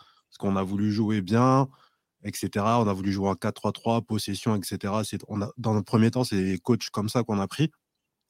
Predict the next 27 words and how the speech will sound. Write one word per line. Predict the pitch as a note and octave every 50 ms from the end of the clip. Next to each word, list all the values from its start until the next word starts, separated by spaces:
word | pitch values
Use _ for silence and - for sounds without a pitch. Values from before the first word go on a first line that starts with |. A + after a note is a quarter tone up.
| _ _ _ _ _ _ _ _ _ _ _ _
Mais | - A2 B2 -
est-ce | C3+ D3 - -
qu'on | - C#3
n'a | C3 B2 A#2+
pas | - B2+
pris | B2 - - D#3
un | C#3 A#2+
autre | B2+ B2+ B2+
problème | - - - A#2 B2+ D3 D3 C3
du | G#2+ A2+
Barça ? | G#2 G#2 G#2+ - - - G#2 G#2+ G#2+ - _ _ _ _
Parce | - A#2+ -
qu'en | - A2
voulant | G#2 F#2+ A2 A#2 A#2+ A#2+
trop | - - - D#3
caler | C3+ - C3+ C3 C#3+ D#3+ D3+
sur | - - - A#2+ A2 A2 - - - _ _ _ _ _
le | - A2+ A#2
tiki-taka, | A#2 - A#2 - A#2+ A2+ - A#2 G#2+ - - C#3 C#3+ -
est-ce | - A#2 -
qu'on | - A#2 G#2+
n'a | G#2+ G2+
pas | F#2+ - G#2
ré-, | G#2 G#2 A2+ - - - -
récupéré | C3 A#2 G#2+ - G2+ - G#2 G#2 B2 B2
le | G2+ F2+
problème | - _ - G#2 A#2 A#2 A2 G2+